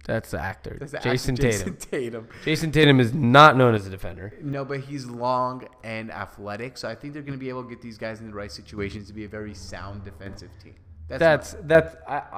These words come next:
Speaker 1: I find that to be a reach. I mean, you're trying to say that they're gonna be a good defensive team off of players that don't play defense. Like, they, they, they had to take Isaiah off the court
Speaker 2: It's the
Speaker 1: because
Speaker 2: same guy who said, "Oh, you have to give credit to James Harden 'cause his defense got better."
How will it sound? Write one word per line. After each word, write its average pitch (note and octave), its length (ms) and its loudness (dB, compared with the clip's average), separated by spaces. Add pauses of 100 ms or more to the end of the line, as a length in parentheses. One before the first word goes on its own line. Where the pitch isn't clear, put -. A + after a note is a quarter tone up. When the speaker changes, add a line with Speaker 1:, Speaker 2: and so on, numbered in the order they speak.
(160)
Speaker 1:
I E3 40 -4
find D3 300 0
that A#2+ 120 -4
to A2+ 80 -10
be A2 100 -6
a G2 60 -6
reach. F#2+ 360 -10
I A#2+ 80 -4
mean, B2 160 -2
you're C3 140 0
trying C3+ 200 2
to B2 60 -2
say A#2+ 200 -2
that A2 160 -6
they're A#2 100 -2
gonna A2 160 -4
be G#2 120 -2
a G2+ 40 -4
good G2+ 160 -6
defensive G2+ 440 -6
team G#2+ 220 -8
off G2 200 -6
of F#2 220 -10 (440)
players A2 380 6
that G#2 160 -4
don't G#2 180 -2
play G2+ 160 4
defense. F#2+ 580 2
Like, G2+ 220 -8
they, A#2+ 360 -2 (440)
they, A2+ 240 0
they A2+ 220 -4
had C3+ 240 0
to C3+ 60 -6
take B2 300 -6 (180)
Isaiah A2+ 360 4
off G#2+ 260 10
the G#2+ 80 0
court G#2+ 440 0
Speaker 2:
It's F#2+ 40 -16
the G#2+ 100 -4
Speaker 1:
because A2 260 -2
Speaker 2:
same B2 220 -6
guy A2+ 220 -4
who G#2+ 100 -10
said, G#2 220 -10 (300)
"Oh, C3+ 100 -8
you E3 140 -4
have B3 80 -8
to A#3 80 -12
give E3 240 -8
credit F3+ 400 0
to A2 80 -14
James C#3 260 -10
Harden C3 400 -8
'cause A2+ 200 -14
his C#3+ 120 -16
defense D3+ 460 -12
got F2+ 200 -12
better." F#2 260 -16